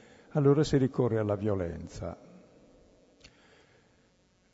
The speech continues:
E allora avevano deciso di ucciderli, e vediamo come nonostante questo atteggiamento di violenza, e proprio in questo atteggiamento di violenza del potere, i discepoli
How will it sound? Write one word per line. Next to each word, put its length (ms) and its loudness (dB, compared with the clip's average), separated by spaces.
E 100 0
allora 340 2
avevano 280 0
deciso 360 -4
di 140 -2
ucciderli, 600 0
e 80 -6
vediamo 480 2
come 240 -2
nonostante 760 -2
questo 340 0
atteggiamento 760 0
di 140 -4
violenza, 1000 -2
e 120 0
proprio 340 -2
in 100 0
questo 280 2
atteggiamento 600 0
di 120 0
violenza 440 0
del 200 -4
potere, 840 -6
i 160 -4
discepoli 880 0